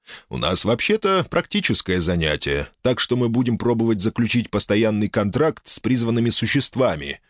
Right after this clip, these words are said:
Подойдет любая вещь, любой предмет, который мог бы заинтересовать иномировую сущность. Даже авторучка. Главное, чтобы она несла отпечаток вашей силы".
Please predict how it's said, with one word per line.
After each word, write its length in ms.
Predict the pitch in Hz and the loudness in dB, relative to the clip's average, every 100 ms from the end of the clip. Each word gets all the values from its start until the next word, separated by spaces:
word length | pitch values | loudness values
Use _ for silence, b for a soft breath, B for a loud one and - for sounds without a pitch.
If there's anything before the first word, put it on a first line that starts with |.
| _ _ - | _ _ -2
Подойдет 440 | 170 208 220 208 | 0 2 2 2
любая 360 | 165 147 165 160 | 0 2 2 2
вещь, 520 | 87 90 185 - - _ _ | -2 0 0 -2 -6 _ _
любой 380 | 110 165 127 160 | -2 2 2 2
предмет, 540 | 147 175 120 139 170 | 0 -2 0 0 0
который 320 | - 127 113 110 | 0 0 0 2
мог 220 | 120 98 | 2 2
бы 140 | 107 | 0
заинтересовать 840 | 90 107 104 113 104 113 143 92 - | 2 0 2 0 2 2 2 0 -4
иномировую 600 | 101 98 98 98 117 113 | -2 0 2 2 2 2
сущность. 840 | 107 - 87 - 76 - - - b b b | 0 0 0 0 -2 -4 -2 -6 b b b
Даже 300 | 101 202 190 | 0 2 2
авторучка. 920 | 202 - 226 151 104 107 - 107 101 - B B B | 0 0 0 0 -2 -2 0 0 0 -4 B B B
Главное, 640 | 76 80 113 170 92 57 | -2 2 2 2 -2 -4
чтобы 280 | - 87 90 | -2 0 0
она 160 | 98 | 2
несла 300 | 101 101 107 | 0 0 2
отпечаток 560 | 107 - 113 131 123 - | 0 0 0 0 0 -2
вашей 300 | 95 113 139 | 0 0 0
силы". 640 | - - 196 104 53 - | 0 2 2 0 -2 -12